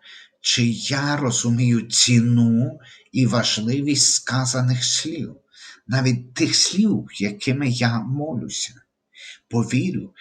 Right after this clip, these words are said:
якщо би ми навіть молитву "Отче наш"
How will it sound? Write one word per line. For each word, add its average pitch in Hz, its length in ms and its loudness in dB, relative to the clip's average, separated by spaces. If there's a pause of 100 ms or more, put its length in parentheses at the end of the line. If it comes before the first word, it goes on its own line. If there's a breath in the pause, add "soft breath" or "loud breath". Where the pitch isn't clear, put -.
(220 loud breath)
якщо 98 360 0
би 107 180 0
ми 127 240 2
навіть 139 500 -2
молитву 123 760 0
"Отче 110 440 -2
наш" 139 600 -6